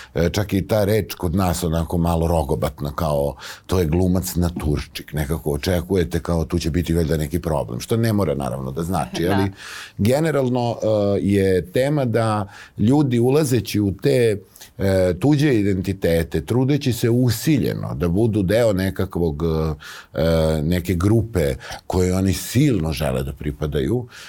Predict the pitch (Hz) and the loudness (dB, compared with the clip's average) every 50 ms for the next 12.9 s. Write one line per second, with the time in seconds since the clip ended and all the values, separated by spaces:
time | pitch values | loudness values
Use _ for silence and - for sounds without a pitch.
0 | - - - - 101 104 104 101 98 98 95 95 92 92 90 85 69 60 73 92 | -20 -10 -4 -2 0 2 2 2 2 2 2 0 0 0 0 -2 -2 -2 -2 -2
1 | 95 92 85 71 - 104 117 131 156 180 170 165 175 185 170 151 - - - 160 | -2 -2 -2 -2 -2 0 0 2 2 2 2 2 2 0 0 0 -2 -2 -2 -2
2 | 165 131 143 139 127 131 131 139 151 175 165 156 143 123 117 127 117 113 113 107 | 0 0 0 0 0 0 0 2 2 2 2 0 0 0 0 0 0 2 2 0
3 | 98 71 - - - 104 107 104 104 104 95 95 95 92 76 64 92 95 113 135 | 0 -2 -4 -4 -2 0 0 0 2 0 0 0 0 0 -2 0 0 0 2 2
4 | 160 151 131 147 143 135 123 127 - - - - 98 110 107 107 - 120 131 151 | 0 0 2 2 2 2 2 -2 -6 -6 -2 0 0 0 0 0 0 0 0 2
5 | 170 160 131 120 110 104 104 117 123 117 - 131 113 120 110 104 101 - - 104 | 2 2 2 2 2 0 0 0 0 0 -2 -2 0 0 0 0 -2 -2 -2 0
6 | 85 85 82 73 57 58 - - - - - - 62 52 - - - - - 57 | 0 2 0 0 -2 -4 -8 -10 -12 -12 -10 -8 -8 -8 -10 -12 -14 -16 -16 -18
7 | 60 - - - - - - - - - - - 90 90 90 87 87 87 69 67 | -18 -18 -20 -18 -16 -16 -16 -16 -12 -6 -2 0 2 2 2 2 2 2 2 2
8 | 95 101 98 95 95 98 110 127 131 - 156 151 147 - 123 - 131 120 120 127 | 2 4 4 4 4 2 2 0 0 0 0 0 0 -2 -2 0 0 2 2 0
9 | 117 - 156 151 131 127 113 104 110 - - 123 127 135 147 139 123 110 98 110 | 0 0 0 0 0 0 0 0 -2 -2 -2 -2 0 0 2 2 2 2 2 0
10 | 98 - 98 - - 107 101 104 123 131 123 113 107 113 113 - - 139 135 135 | -2 -2 -4 -2 0 0 2 2 2 2 4 4 2 2 0 0 -2 -2 -2 0
11 | - 123 113 107 104 95 98 - - - - - - - - - - 92 98 98 | 0 0 2 2 2 0 -4 -8 -18 -20 -20 -20 -20 -20 -10 -4 0 2 2 4
12 | 95 95 95 92 101 110 117 117 107 104 101 117 113 107 107 104 95 | 4 2 2 2 2 2 0 0 0 0 2 2 4 4 4 2 0